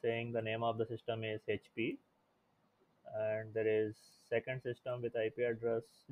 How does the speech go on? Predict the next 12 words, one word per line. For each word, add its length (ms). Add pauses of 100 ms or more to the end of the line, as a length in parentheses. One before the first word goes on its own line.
zero 200
dot 280
two 120
thirty-six, 460 (800)
and 100
it's 180
saying 280
the 80
system 360
name 220
is 80 (100)
Tarun. 280